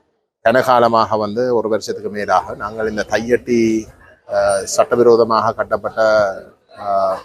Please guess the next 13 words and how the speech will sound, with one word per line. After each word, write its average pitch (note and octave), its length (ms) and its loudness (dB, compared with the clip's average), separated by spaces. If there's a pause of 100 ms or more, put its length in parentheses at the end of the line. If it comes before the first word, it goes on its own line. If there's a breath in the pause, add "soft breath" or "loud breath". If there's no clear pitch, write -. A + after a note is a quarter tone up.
விஹாரைக்கு A2 420 2
எதிராக G#2 400 2
வந்து G2+ 220 -8
நாங்கள், G#2 600 -4 (680)
ஆ, F#2+ 260 -4
போராடி G#2+ 320 4
கொண்டும் G#2+ 420 -6
குரல் G#2+ 260 -2
கொடுத்து G#2 260 -8
கொண்டும் G2+ 220 -6
வருகிறோம். G2+ 460 -2 (1160)
ஆ, G#2 220 4
அந்த, A#2 300 2